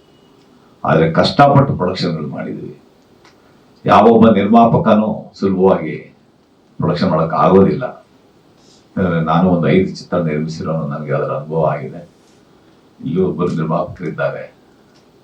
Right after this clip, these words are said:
So ಹೀಗಾಗಿ ಪುನೀತ್ ನಿವಾಸ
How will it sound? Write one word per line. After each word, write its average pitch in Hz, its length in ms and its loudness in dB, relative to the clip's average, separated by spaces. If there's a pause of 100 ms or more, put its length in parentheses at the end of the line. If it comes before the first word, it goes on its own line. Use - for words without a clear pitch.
(1800)
So 95 160 2
ಹೀಗಾಗಿ 113 680 4 (340)
ಪುನೀತ್ 147 380 6
ನಿವಾಸ 95 360 4